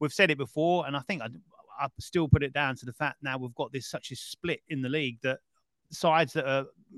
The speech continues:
playing against the top, the elite, a-, are getting turned over, and it's making these other games that they've got,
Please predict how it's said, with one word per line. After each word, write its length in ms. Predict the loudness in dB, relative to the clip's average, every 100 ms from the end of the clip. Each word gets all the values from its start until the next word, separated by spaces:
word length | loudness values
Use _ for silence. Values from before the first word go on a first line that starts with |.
| -20 -20 -20 _ 4
playing 420 | 6 6 4 2
against 400 | 2 0 0 -4
the 60 | -12
top, 400 | 0 0 0 -18 -20 -6
the 120 | 0
elite, 300 | 2 2 0 _ -20 -20 _ _ _ -14
a-, 220 | -12 -4
are 40 | 0
getting 440 | 0 0 -2 -4 -2
turned 280 | 2 4 4
over, 360 | 4 4 0
and 280 | 0 -2 -8 -20
it's 220 | -16 -6
making 340 | 2 2 2 0
these 260 | 0 0 -2
other 220 | 2 4 4
games 320 | 2 0 -4
that 120 | -6
they've 160 | -8 0
got, 220 | 0 0